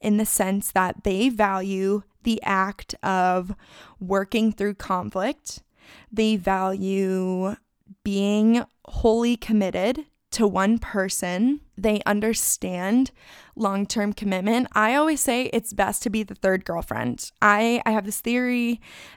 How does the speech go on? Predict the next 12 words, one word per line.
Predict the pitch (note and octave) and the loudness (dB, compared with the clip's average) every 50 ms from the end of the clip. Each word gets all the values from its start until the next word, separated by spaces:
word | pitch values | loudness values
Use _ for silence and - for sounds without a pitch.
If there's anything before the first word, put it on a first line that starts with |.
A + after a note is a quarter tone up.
| - - | -2 0
that | G#3 G3+ F#3 - | 0 2 2 2
being | - G#3+ A3 A3+ | 2 2 4 4
the | A#3 A#3 | 2 2
third | - A#3 A3 A#3 G3+ | 2 2 2 2 2
girlfriend | - G3 F#3+ G3+ - G#3 G3+ G#3 G#3+ G#3 | 0 -2 -2 0 0 0 2 2 2 0
is | - G3 - - - - _ - | 0 -2 -2 -2 -4 -4 _ -6
the | A3 | 0
best | F#3+ G#3 B3 A#3+ - - | 0 0 0 0 0 -2
girlfriend | G3+ F3+ F#3 - F#3 F#3 G3 - | -2 -2 0 0 0 0 2 -2
to | A3+ | -2
be. | - - G2 - G3+ - _ _ _ - | -4 -4 -4 -4 -6 -8 _ _ _ -4
And | G#3 G3+ G3+ G3 G3 G3 G3 G3 G3 - | -2 -2 0 0 0 0 0 0 -2 -4